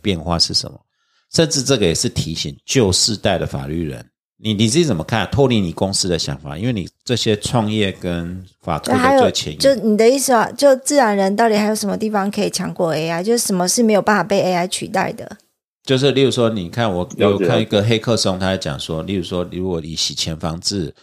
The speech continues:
Speaker 1: 毒品私用，包括这个人毒品私用、
Speaker 3: 对。
Speaker 1: 勒戒的规定，他都可以量化图表了。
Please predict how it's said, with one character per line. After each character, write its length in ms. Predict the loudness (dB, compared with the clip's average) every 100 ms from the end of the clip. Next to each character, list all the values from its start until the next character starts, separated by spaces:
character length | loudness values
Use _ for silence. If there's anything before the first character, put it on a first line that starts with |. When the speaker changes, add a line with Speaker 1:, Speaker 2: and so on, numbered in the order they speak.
| _
Speaker 1:
毒 160 | 0
品 240 | 2 2 2
私 300 | 2 2 2
用， 200 | 2 2
包 160 | 0 0
括 140 | 2
这 140 | 2
个 60 | 2
人 180 | 2 -2
毒 160 | -2
品 160 | 0 -2
私 200 | -2 0
用、 200 | 0 2
Speaker 3:
对。 100 | 2
Speaker 1:
勒 60 | 2
戒 260 | 0 -2
的 100 | -2
规 260 | -4 0 0
定， 180 | 0 -4
他 140 | -2
都 140 | 0 0
可 140 | 2
以 60 | 0
量 240 | 2 -2
化 260 | 0 0 0 -4 -12
图 200 | -8 -6
表 260 | -4 -4 -6
了。 200 | -18